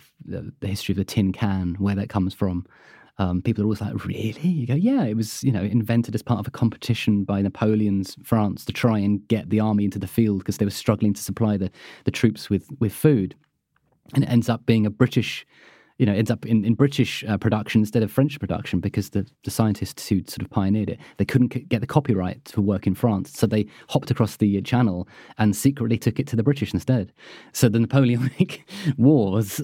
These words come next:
are, you know, in the background, there's this sort of food supply issue going on, and the British end up with tin cans. Um, so there's little things like that which are really fun. And then,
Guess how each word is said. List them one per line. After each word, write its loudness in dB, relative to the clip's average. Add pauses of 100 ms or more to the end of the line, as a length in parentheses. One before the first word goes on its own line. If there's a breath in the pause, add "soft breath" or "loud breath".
(120)
are, 2
you 2
know, 4
in 2
the 0
background, 2
there's -2
this -2
sort -4
of -6
food 4
supply 0
issue -4
going 0
on, -4 (120)
and 0
the -4
British -4
end 2
up -6
with -2
tin 2
cans. -2 (480 loud breath)
Um, 2 (400)
so 2
there's 4
little 2
things -2
like -2
that 0
which -4
are 2 (360)
really 0
fun. 2
And 4
then, 0